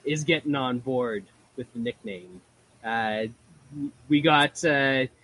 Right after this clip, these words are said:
not we, but, uh, but Dan got, uh, a retweet from, uh, Tyson Chartier when he tweeted out that it was Thick Willie Fight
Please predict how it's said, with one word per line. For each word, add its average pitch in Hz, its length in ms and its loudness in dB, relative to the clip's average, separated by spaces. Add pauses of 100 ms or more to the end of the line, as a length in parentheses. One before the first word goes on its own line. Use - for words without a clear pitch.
not 156 180 4
we, 123 300 2 (160)
but, 123 400 -2
uh, 123 480 0 (420)
but 123 160 -4
Dan 135 380 2
got, 127 400 0
uh, 127 320 -2
a 147 60 2
retweet 147 680 0
from, 123 500 -2
uh, 113 240 -4
Tyson 131 380 -6
Chartier 117 720 -2 (340)
when 135 140 -4
he 123 100 -4
tweeted 135 400 -2
out 123 220 -2
that 120 80 -10
it 117 60 -8
was 117 160 -10
Thick - 260 -4
Willie 120 280 -4
Fight 131 300 -6